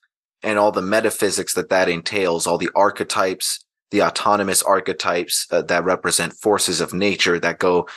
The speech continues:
beyond our understanding. The more we tap into that and understand our relationship to that, the closer to what people would call divinity we get,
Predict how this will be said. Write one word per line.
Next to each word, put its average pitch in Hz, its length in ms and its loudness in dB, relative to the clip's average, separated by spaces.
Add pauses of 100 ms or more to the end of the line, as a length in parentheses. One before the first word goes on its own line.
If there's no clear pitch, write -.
(140)
beyond 107 440 4
our 90 120 4
understanding. 87 840 -2 (400)
The 110 100 -4
more 117 400 2
we 113 140 -2
tap 104 400 -2
into 110 320 -4
that 95 280 2
and 90 160 -6
understand 98 600 0
our 87 100 4
relationship 87 840 0
to - 120 -6
that, 80 380 -2 (400)
the 98 80 -4
closer 107 580 0
to 92 480 0 (320)
what 101 320 2
people 95 380 0
would 92 180 0
call 92 220 2
divinity 85 920 -2
we 87 160 -4
get, 92 400 0